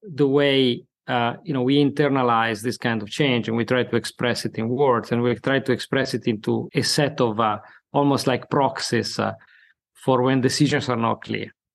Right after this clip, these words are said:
We call them the engineering leadership tenets. And the first one, uh,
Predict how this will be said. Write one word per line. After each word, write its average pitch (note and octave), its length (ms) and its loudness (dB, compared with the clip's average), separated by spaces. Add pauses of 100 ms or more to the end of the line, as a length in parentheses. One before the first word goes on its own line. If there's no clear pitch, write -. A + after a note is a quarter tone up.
(280)
We C3 80 -2
call C#3 220 2
them B2 160 0
the B2+ 100 2
engineering C3+ 440 2
leadership B2+ 420 -2
tenets. - 460 -12 (1300)
And F3+ 120 4
the G3 60 4
first D4 300 2
one, C#3+ 320 2
uh, A#2+ 220 -4